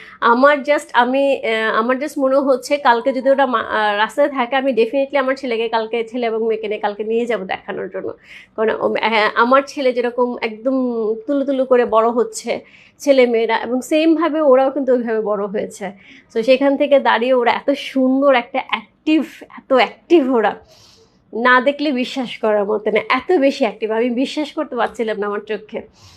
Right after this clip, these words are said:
খুব ভালো লেগেছে। So thank you so much। So আশা করি আমরা সবাই মিলে খুব সুন্দর করে হচ্ছে সামনের দিনগুলো চলতে পারবো এবং, আহ, সুন্দর করে হচ্ছে আমরা অর্ডারটা দেখে শুনে বুঝে করে ফেলতে পারবো।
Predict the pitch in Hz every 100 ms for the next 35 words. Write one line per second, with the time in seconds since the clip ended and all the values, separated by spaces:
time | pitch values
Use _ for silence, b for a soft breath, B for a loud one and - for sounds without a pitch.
0 | b _ 294 285 214 208 - - - -
1 | 208 202 240 269 269 294 294 294 370 -
2 | B B _ 254 233 277 254 277 285 262
3 | 277 262 247 262 269 262 262 320 - 311
4 | 269 254 247 262 233 233 392 427 B B
5 | - 294 269 262 262 262 262 262 277 262
6 | 262 262 254 247 349 233 214 202 - 208
7 | 214 277 285 285 285 285 269 233 320 277
8 | 233 208 202 _ - 226 240 240 240 214
9 | 220 226 247 269 294 - B B B 226
10 | 233 240 359 403 277 240 233 247 262 269
11 | 254 240 480